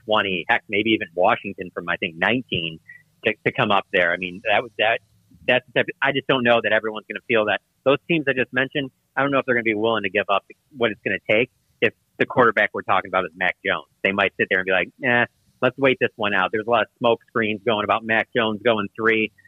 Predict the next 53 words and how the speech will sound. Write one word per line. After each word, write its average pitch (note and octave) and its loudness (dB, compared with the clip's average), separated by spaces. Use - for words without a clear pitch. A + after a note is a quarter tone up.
Obviously, A2+ 0
he's A2 0
already A2+ 0
fallen A2+ 2
to G#2+ 0
nine. A2 0
Uh, F#2+ 2
let's B2+ -4
see D#3+ 0
if, B2+ -2
let's, C#3+ -4
let's D3 -2
try C#3+ 2
our A#2 0
luck A#2 0
and G#2+ -10
maybe G#2 -4
him G#2+ -6
falling A2 2
a - -2
little G2+ 2
bit F#2+ -2
more G2 4
if F2+ -2
they're G#2 2
interested G2 -6
in F2 -6
him. G2 -2
But F2 0
Justin C#3 0
Fields C#3+ 4
and B2+ -2
maybe F3+ 2
even A#2+ -6
Trey A2+ 0
Lance, F#2+ -4
if, G#2+ -6
if B2 -4
one D3+ 0
of E3+ -2
those C#3+ 6
two A#2+ -2
guys G2+ 2
w-, A2+ -10
was A#2 0
that A#2 0
quarterback G#2+ 0
in G2+ -16
the G2 -14
scenario A2 2
you G2+ -6
just F#2+ -6
said, F2+ 0